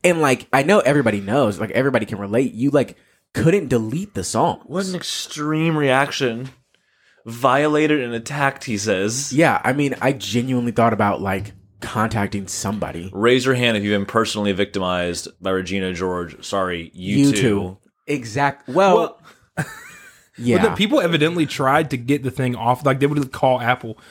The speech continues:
Speaker 3: and be like, "Hey, I want this off." And people would just be like,
Speaker 1: How
Speaker 3: "Like,
Speaker 1: defeating.
Speaker 3: I can't." Like, the app would be like, "We can't."
Speaker 1: How defeating for an artist. You know who would never? Drake.
Speaker 2: You know who would never?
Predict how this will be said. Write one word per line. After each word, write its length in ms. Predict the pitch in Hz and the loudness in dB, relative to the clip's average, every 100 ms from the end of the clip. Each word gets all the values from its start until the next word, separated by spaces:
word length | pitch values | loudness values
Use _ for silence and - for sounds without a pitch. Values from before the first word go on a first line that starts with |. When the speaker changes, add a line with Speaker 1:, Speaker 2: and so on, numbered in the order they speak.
| - _ - | -20 _ -6
Speaker 3:
and 80 | 127 | 0
be 60 | |
like, 200 | 120 113 | 2 2
"Hey, 340 | 120 127 113 107 - | 2 2 2 0 -4
I 60 | 131 | -2
want 140 | 127 | 0
this 140 | 117 | -2
off." 300 | 120 123 - - | 0 0 -2 -6
And 140 | 117 | -6
people 140 | 120 | -4
would 100 | 113 | -6
just 120 | 113 113 | -8 -6
be 80 | |
like, 160 | 113 107 - - - - - - _ _ _ | -6 -6 -14 -20 -16 -14 -16 -20 _ _ _
Speaker 1:
How 120 | - 240 | 0 2
Speaker 3:
"Like, 140 | 359 | 2
Speaker 1:
defeating. 180 | - 175 | 2 4
Speaker 3:
I 120 | 131 | 2
can't." 420 | 107 143 135 - - _ _ _ | 2 2 0 -4 -20 _ _ _
Like, 140 | 135 139 | 0 4
the 80 | |
app 180 | 160 165 | 6 6
would 120 | 175 | 4
be 100 | 156 | 4
like, 180 | 151 123 | 4 4
"We 80 | 123 | -2
can't." 420 | 117 135 127 113 - - _ _ - - | -4 -6 -6 -8 -18 -20 _ _ -20 -4
Speaker 1:
How 120 | 208 | -2
defeating 380 | 190 127 117 113 | 0 0 0 0
for 200 | 113 110 | 0 0
an 60 | |
artist. 320 | 107 110 107 - - - | 0 -2 -4 -10 -12 -2
You 80 | 131 | 2
know 120 | 135 | 4
who 100 | 127 | 4
would 140 | 113 | 2
never? 320 | 101 131 156 _ _ _ _ _ _ - - - _ _ _ _ | 2 -2 -4 _ _ _ _ _ _ -20 -20 -20 _ _ _ _
Drake. 280 | - 76 - _ _ _ _ - 196 | -4 -4 -6 _ _ _ _ -14 0
Speaker 2:
You 120 | 156 | 2
know 60 | |
who 80 | 170 | 4
would 100 | 208 | 2
never? 400 | 143 123 147 160 | 2 2 2 0